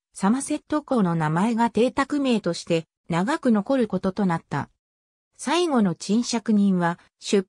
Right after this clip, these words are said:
版社経営者のジョージ・マレー・スミスとその妻であった。サマセットハウスは千七百六十九年から七十年にかけて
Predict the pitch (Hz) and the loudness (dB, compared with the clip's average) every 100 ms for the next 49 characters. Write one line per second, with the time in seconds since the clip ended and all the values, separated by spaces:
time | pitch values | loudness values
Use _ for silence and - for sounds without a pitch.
0 | - 262 262 247 254 294 294 294 294 277 | -2 -2 -2 -2 -4 -2 0 0 0 0
1 | 214 156 139 175 254 269 277 285 277 269 | 0 0 0 -2 0 -2 0 0 0 0
2 | 262 240 - - 170 175 208 269 - 277 | -2 -2 -4 -4 -2 0 0 -2 -4 -2
3 | 208 165 156 _ 139 131 - _ _ _ | 0 0 -2 _ -10 -10 -14 _ _ _
4 | _ _ - 202 277 311 311 294 285 262 | _ _ 0 0 0 -4 -4 -6 0 0
5 | 285 - 202 175 - 277 262 220 233 247 | 0 0 0 0 -2 -4 -2 0 0 -2
6 | 214 165 156 - 233 262 240 254 254 214 | -4 -4 -4 -2 -2 -2 -2 -2 0 0
7 | 170 170 151 143 160 233 269 285 247 208 | 0 0 0 0 2 0 0 0 2 2
8 | 170 156 165 _ _ - - 233 170 - | 2 0 -4 _ _ -6 -4 -2 0 -2